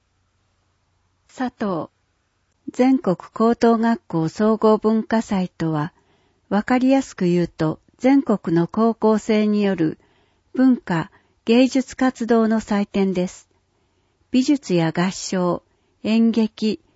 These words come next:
書道など、様々な部門があり、全国から高い技術を持った高校生が佐賀に集まります。中村。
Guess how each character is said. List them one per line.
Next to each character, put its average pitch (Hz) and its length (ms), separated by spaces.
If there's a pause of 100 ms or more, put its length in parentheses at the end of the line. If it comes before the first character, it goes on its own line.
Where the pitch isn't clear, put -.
(120)
書 247 260
道 247 240
な 170 160
ど、 160 200 (400)
様 233 360
々 202 280
な 170 140
部 180 140
門 202 280
が 156 140
あ 156 80
り、 165 200 (580)
全 262 260
国 196 160
か - 280
ら 160 220 (360)
高 269 360
い 208 80
技 202 160
術 226 320
を 175 100
持 165 140
っ 160 40
た 160 200
高 214 280
校 208 240
生 190 260
が 190 140
佐 220 260
賀 240 140
に 170 220
集 - 180
ま 175 140
り 170 120
ま 165 160
す。 - 260 (1700)
中 208 340
村。 202 360